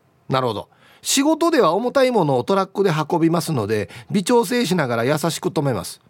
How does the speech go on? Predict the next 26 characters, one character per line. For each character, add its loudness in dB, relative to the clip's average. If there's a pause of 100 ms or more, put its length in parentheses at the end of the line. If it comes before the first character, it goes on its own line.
(280)
こ -4
れ 2
は 0
大 -2
事 0
で 0
す -10
ね。 0 (1400)
プ -2
ラ 2
イ -2
ベ 2
ー 0
ト 0
で 2
車 0
に -2
誰 0
か 2
を 2
乗 0
せ 2
る 0
と -6
き -2
は 0